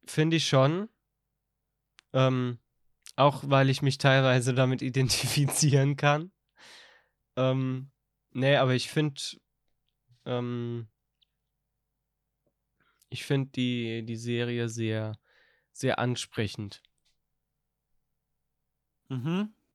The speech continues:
Speaker 1: Und bin jetzt bei, fast bei Staffel fünf.
Speaker 2: Oh,
Speaker 1: Von
Speaker 2: Alter.
Speaker 1: zwölf.
Speaker 2: Ach du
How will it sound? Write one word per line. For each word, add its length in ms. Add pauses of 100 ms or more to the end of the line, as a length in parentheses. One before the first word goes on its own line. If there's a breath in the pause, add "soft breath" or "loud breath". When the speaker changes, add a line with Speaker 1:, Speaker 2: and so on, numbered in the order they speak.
(260)
Speaker 1:
Und 200
bin 180
jetzt 320
bei, 360 (1000)
fast 420
bei 140
Staffel 420
fünf. 500 (840)
Speaker 2:
Oh, 960
Speaker 1:
Von 220
Speaker 2:
Alter. 60
Speaker 1:
zwölf. 840 (1500)
Speaker 2:
Ach 320 (180)
du 80